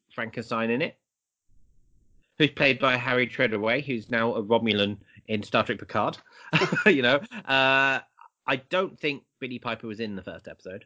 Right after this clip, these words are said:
which is all I've watched at the moment. But I didn't realise that, like, Mina Harker was gonna be in it, Dorian Gray was gonna be in it,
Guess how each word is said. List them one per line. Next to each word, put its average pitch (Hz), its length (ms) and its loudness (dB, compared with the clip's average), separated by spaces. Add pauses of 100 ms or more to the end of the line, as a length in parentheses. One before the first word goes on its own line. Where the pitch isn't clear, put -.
which 98 160 -18
is 92 60 -16
all 90 100 -10
I've 85 100 -12
watched - 220 -16
at 76 60 -20
the 92 60 -18
moment. 90 260 -16 (340)
But 143 80 4
I 139 80 8
didn't 180 220 0
realise 123 560 0
that, 113 200 -4
like, 110 320 -4
Mina 117 280 -6
Harker 127 420 -6
was 127 120 -10
gonna 131 200 -4
be 135 180 0
in 139 100 0
it, 147 200 -2 (180)
Dorian 120 360 2
Gray 120 480 4
was 123 160 -4
gonna 123 200 4
be 123 160 6
in 120 80 6
it, 123 200 2